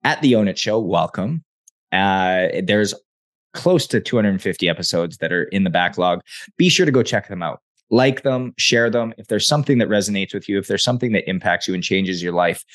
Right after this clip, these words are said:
please share it with another person. Leave a review, write a comment, click those five-star buttons so that we can reach more people.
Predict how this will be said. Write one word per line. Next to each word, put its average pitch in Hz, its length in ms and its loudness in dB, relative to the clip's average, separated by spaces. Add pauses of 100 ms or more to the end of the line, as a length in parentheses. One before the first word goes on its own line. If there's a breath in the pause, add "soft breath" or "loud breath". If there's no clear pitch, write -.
(380 loud breath)
please 147 480 4 (160 soft breath)
share - 260 2
it 127 60 0
with 139 140 -2
another 120 240 2
person. 98 480 -6 (240)
Leave 131 320 6
a 131 40 6
review, 98 480 2 (420)
write 120 220 4
a 120 40 2
comment, 92 520 -2 (1000)
click 127 420 0 (160)
those 113 340 4
five-star 120 600 2
buttons 92 360 -2
so 110 80 -4
that 95 140 -2
we 104 80 -4
can 104 160 -4
reach 101 240 -4
more 98 160 0
people. 87 400 -4